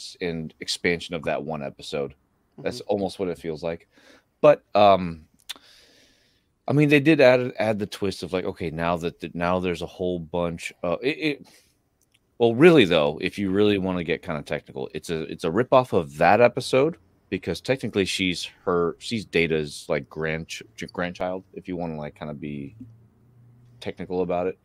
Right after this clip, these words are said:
Speaker 1: Um, and it's a ripoff of that, and it's a ripoff of Battlestar Galactica, because ev-,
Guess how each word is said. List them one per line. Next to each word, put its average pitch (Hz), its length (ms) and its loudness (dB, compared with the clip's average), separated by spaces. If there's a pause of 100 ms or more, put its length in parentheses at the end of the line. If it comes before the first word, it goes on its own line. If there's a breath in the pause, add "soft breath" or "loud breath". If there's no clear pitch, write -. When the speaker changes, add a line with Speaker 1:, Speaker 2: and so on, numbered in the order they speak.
(520 soft breath)
Speaker 1:
Um, 90 480 0
and 95 380 -2 (400)
it's - 140 -6
a 101 40 -2
ripoff 131 320 2
of 123 120 -6
that, 104 220 6
and 98 160 -2
it's 90 100 -6
a 95 40 -6
ripoff 92 300 0
of 80 100 -10
Battlestar 85 480 0
Galactica, 76 580 -2
because 71 320 -8
ev-, 80 160 -2